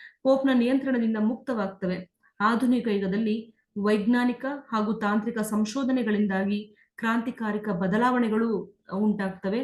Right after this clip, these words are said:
ಈ ಎಲ್ಲ ಬದಲಾವಣೆ, ಬದಲಾವಣೆಗಳು ಪ್ರಪಂಚದ ಎಲ್ಲ ಭಾಗಗಳಿಗೂ ಯುರೋಪಿಯನ್ನರ ಮೂಲಕ ಪ್ರಸಾರವಾಗ್ತವೆ. ಸಾಮಾಜಿಕ ಕ್ಷೇ-, ಮತ್ತು ಶೈಕ್ಷಣಿಕ ಹಾಗೂ ಮಾನವೀಯ ಸೇವೆಗಳ ಹೆಸರಿನಲ್ಲಿ, ಆ, ಕ್ರೈಸ್ತ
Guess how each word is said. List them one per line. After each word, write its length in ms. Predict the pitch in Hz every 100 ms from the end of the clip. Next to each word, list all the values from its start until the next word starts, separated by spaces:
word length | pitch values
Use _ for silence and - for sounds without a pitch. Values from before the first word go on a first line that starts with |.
| - _ _ _ 247
ಈ 140 | 254
ಎಲ್ಲ 260 | 220 247 311
ಬದಲಾವಣೆ, 580 | 254 214 214 233 220 208
ಬದಲಾವಣೆಗಳು 840 | 175 196 208 240 233 202 226 196 233 - -
ಪ್ರಪಂಚದ 440 | 214 240 233 202
ಎಲ್ಲ 340 | 190 202 262 285
ಭಾಗಗಳಿಗೂ 840 | 196 202 202 214 202 202 208 214 - _ _ 214
ಯುರೋಪಿಯನ್ನರ 720 | 254 285 285 254 240 214 208
ಮೂಲಕ 420 | 196 262 277 240
ಪ್ರಸಾರವಾಗ್ತವೆ. 1080 | 220 196 190 202 196 185 180 185 175 - _ _ _ _ _ _
ಸಾಮಾಜಿಕ 520 | - 247 240 240 240 220
ಕ್ಷೇ-, 500 | 214 - 233 233 208
ಮತ್ತು 280 | 208 233
ಶೈಕ್ಷಣಿಕ 580 | 220 214 214 - 240 240 269 277 220
ಹಾಗೂ 180 | 214 220
ಮಾನವೀಯ 500 | 202 226 254 254 240
ಸೇವೆಗಳ 420 | - 220 247 254
ಹೆಸರಿನಲ್ಲಿ, 760 | 220 214 202 202 214 208 240 - _ - - - _ 214
ಆ, 280 | 214 208 208 -
ಕ್ರೈಸ್ತ 400 | 247 285 -